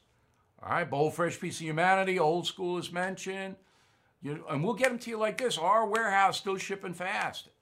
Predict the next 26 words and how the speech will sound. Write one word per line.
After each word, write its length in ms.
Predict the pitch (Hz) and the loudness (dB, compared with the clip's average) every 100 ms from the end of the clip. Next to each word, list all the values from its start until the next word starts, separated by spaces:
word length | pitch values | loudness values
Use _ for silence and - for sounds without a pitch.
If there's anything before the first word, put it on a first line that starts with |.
| - | -6
Amazon 480 | 127 165 160 180 180 | -6 -6 -6 -6 -6
ships. 500 | 190 202 202 - - _ _ _ _ - | -6 -6 -8 -16 -18 _ _ _ _ -10
We'll 120 | 135 | -6
get 140 | 190 | -2
'em 100 | 196 | -4
to 100 | 196 | -6
you 80 | 202 | -10
quick. 380 | 190 180 180 - _ _ _ - - _ - | -4 -2 -2 -4 _ _ _ -20 -20 _ 0
I'm 180 | 160 | 2
reading 260 | 180 180 165 | 4 2 2
a 40 | |
book 200 | 151 156 | 2 0
by 160 | 151 131 | 0 -2
Tom 360 | - 147 147 135 | 0 0 2 -2
Clavin, 480 | - 147 156 160 | -4 -2 -2 -4
a 80 | 147 | -4
historian 640 | 123 - 139 143 156 170 | -6 -8 -6 -6 -4 -4
who 100 | 156 | -6
lives 280 | 123 131 117 | -6 -8 -8
here 140 | 143 139 | -8 -8
on 100 | 127 | -6
Long 160 | 131 | -6
Island 320 | 131 131 127 | -6 -6 -6
as 120 | 117 135 | -8 -4
well, 220 | 143 151 | -2 0
about 300 | 120 120 | 0 -2